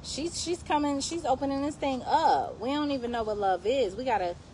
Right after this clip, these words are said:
come to common ground on the definition. Love is as love does. Uh, okay, I'm here for it. So that was chapter one,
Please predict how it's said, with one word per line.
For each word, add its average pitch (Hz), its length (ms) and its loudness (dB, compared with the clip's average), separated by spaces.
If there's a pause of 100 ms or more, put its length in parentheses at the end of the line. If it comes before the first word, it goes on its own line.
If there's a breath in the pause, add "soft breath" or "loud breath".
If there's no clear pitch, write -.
(140)
come 202 140 -4
to 185 60 -8
common 185 340 -4
ground 185 240 0
on 170 80 -4
the 165 60 -12
definition. 170 720 -2
Love 202 220 0
is 208 160 -2
as 165 100 -10
love 143 340 -2
does. 160 580 2 (800)
Uh, 147 180 -4
okay, 277 380 0
I'm 311 160 0
here 294 160 0
for 262 220 0
it. 254 80 -2
So 240 80 -4
that 185 160 0
was 262 100 -8
chapter 262 400 -2
one, 254 600 -2